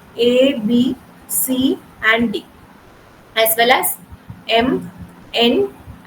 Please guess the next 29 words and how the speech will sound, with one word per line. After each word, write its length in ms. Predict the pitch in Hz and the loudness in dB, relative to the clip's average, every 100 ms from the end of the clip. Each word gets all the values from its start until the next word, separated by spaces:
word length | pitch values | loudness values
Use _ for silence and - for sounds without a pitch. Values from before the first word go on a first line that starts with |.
| 220 | 0
and 380 | 254 262 - 226 | 0 -4 -6 -4
O. 40 | 196 - - - - - - | -4 -8 -20 -20 -20 -20 -8
അപ്പൊ 140 | 302 320 | 0 2
ഇങ്ങനെയാണ് 400 | 320 320 294 285 | 4 6 4 2
ഞാൻ 140 | 277 | 0
പേര് 280 | 269 233 233 | 0 2 2
കൊടുത്തതെന്ന് 320 | 214 214 254 | 0 -2 -4
വിചാരിക്കും. 440 | 233 175 - - - - - - | -2 -4 -6 -16 -20 -20 -20 -6
ഇതില് 520 | 302 302 403 - - - - - | 2 4 4 2 -10 -20 -14 0
എ 80 | 233 | 4
എന്ന് 300 | 277 320 330 330 | 6 4 4 2
പറയുന്ന 260 | 302 294 | 2 2
ഒരു 80 | 302 | -2
പേഴ്സൺ 340 | 294 262 262 | 2 2 2
ഇവിടെ 160 | 277 277 | 0 0
നിൽക്കുന്നുണ്ട്, 640 | 269 262 285 247 214 254 - | -2 -4 -6 -4 -2 -4 -6
അതായത് 240 | 226 233 247 | -6 -2 0
ഒരു 140 | 247 | 0
നോഡ് 300 | 254 233 247 | -2 0 2
ഇവിടെ 160 | 262 254 | 2 2
എക്സിസ്റ്റ് 340 | - 269 - | -2 -4 -6
ചെയ്യുന്നുണ്ട്. 440 | 269 233 214 277 330 - - - | -4 -4 -2 -2 -2 -8 -10 2
ആ 260 | 320 381 285 | 4 6 6
ആളുടെ 340 | 262 254 294 - - - - - | 4 2 -2 -4 -10 -20 -20 -8
ലൊക്കേഷൻ 760 | 240 247 - - 349 311 - - - - - | -2 -2 -2 0 0 0 -2 -6 -16 -20 -4
അല്ലെങ്കിൽ 340 | 233 254 269 320 - | 0 2 2 0 4
ആ 40 | |
അയാളുടെ 640 | 302 311 254 247 240 240 359 - - - - 233 | 6 6 4 2 2 2 -2 -4 -18 -4 2 2
ഐഡന്റിഫയർ, 800 | 240 262 330 320 - 214 175 | 2 0 0 -2 -2 -4 -4